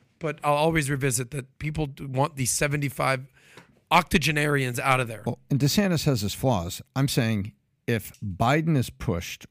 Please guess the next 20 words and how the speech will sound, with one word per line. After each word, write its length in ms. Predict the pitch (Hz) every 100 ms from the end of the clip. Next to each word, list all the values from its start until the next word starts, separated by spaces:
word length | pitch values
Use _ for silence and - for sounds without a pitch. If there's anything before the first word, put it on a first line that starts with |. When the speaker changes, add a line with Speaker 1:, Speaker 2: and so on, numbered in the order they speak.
| -
Speaker 2:
or 140 | 104
he 160 | - 131
pushes 640 | 131 143 131 80 - - -
and 160 | 104
he's 260 | - 117 -
the 80 | 107
candidate 560 | - 127 104 87 - _ _ _ _ _ _ -
and 220 | 117 107
DeSantis, 1000 | 92 - - 131 131 - - - - - _ _ _ _ _ _ _ _
you 140 | - 113
know, 60 |
gets 280 | 95 120 -
the 60 | 120
nomination, 720 | 110 107 98 101 - 139 151 - _ _ _ _ -
I 140 | 107
think 280 | 104 113 87
DeSantis 580 | 101 - 101 101 98 -
can 180 | - 92
beat 300 | 110 110 - _ _ _ _ _ _ _ _ -
Biden. 460 | 101 98 95 113 127